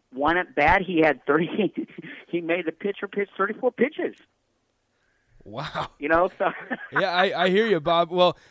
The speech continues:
Speaker 2: Bob, I, I appreciate you calling again. Are, are we gonna expect to hear from you next Friday?
Speaker 1: Yeah, yeah.
Speaker 2: All, all right, sounds good, Bob. We'll let you go, man. Appreciate you
Speaker 1: Okay.
Speaker 2: listening.
Speaker 1: All right. Hey, and one more thing.
Speaker 2: Yeah, what's
Speaker 1: You
Speaker 2: up?
Speaker 1: know, I was gonna throw this in.
Speaker 2: Real quickly
Speaker 1: You know,
Speaker 2: here, man.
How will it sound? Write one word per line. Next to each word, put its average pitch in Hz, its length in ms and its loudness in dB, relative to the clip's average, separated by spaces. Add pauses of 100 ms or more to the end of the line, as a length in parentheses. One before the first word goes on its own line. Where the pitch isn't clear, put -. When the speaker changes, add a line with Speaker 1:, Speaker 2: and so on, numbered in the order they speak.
(100)
Speaker 2:
Bob, 208 260 2
I, 185 220 2
I 170 140 4
appreciate 202 560 0
you 185 180 -6
calling 196 380 0
again. 196 340 2
Are, 160 100 2
are 160 200 4 (180)
we 160 100 0
gonna 170 200 2
expect 160 320 -6
to 156 40 -12
hear 170 160 -2
from 170 160 -6
you 156 80 -2
next 156 240 -4
Friday? 185 400 -2 (1200)
Speaker 1:
Yeah, 359 120 -12 (280)
yeah. 202 100 -14
Speaker 2:
All, 160 120 0
all 196 160 2
right, 294 160 2
sounds 247 260 -2
good, 233 160 -2
Bob. 202 220 0
We'll 208 100 2
let 214 200 -2
you 208 60 -12
go, 208 140 0
man. 175 180 2
Appreciate 190 380 -4
you 170 80 -4
Speaker 1:
Okay. 185 60 -2
Speaker 2:
listening. 139 320 -4 (760)
Speaker 1:
All - 120 -4
right. 196 260 -4
Hey, 233 260 0
and 202 100 -2
one 208 200 2
more 233 160 0
thing. 190 440 -8 (240)
Speaker 2:
Yeah, 156 160 -2
what's 151 160 -8
Speaker 1:
You 175 80 4
Speaker 2:
up? - 40 2
Speaker 1:
know, 180 180 -6 (720)
I 160 80 0
was 196 100 -2
gonna 214 220 -4
throw 208 180 -8
this 202 180 -12 (100)
in. 123 260 -12 (180)
Speaker 2:
Real 170 180 2
quickly - 260 -2
Speaker 1:
You 131 60 0
know, - 20 0
Speaker 2:
here, 127 80 -4
man. 123 180 -8